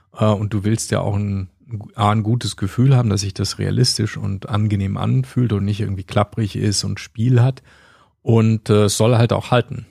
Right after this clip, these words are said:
Ja, wenn du das dann tatsächlich viel benutzt, äh, mehrere Stunden, äh, möglicherweise in der Woche oder im Monat, äh, dann soll es ja auch halten,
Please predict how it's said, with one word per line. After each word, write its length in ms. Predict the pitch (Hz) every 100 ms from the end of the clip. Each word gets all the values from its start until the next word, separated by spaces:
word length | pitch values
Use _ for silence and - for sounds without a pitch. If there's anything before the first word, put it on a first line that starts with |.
| -
Ja, 220 | 98 101
wenn 100 | 101
du 80 | 101
das 200 | 101 -
dann 140 | 107
tatsächlich 540 | 101 98 104 104 107 -
viel 320 | - 113 107
benutzt, 560 | 107 107 123 - -
äh, 180 | 104 107
mehrere 340 | 104 104 104 101
Stunden, 580 | - 123 101 117 123 _ _ _ _ _ _ _ _ _ _ -
äh, 100 | 101
möglicherweise 880 | 101 101 104 104 101 101 104 107 104
in 180 | 107 104
der 140 | 104 101
Woche 240 | 113 -
oder 140 | 110 98
im 80 |
Monat, 500 | 101 113 120 107 117
äh, 260 | - 110 101
dann 200 | 98 95
soll 160 | 101 101
es 140 | -
ja 100 | 98
auch 320 | 104 - 110
halten, 420 | - 107 - -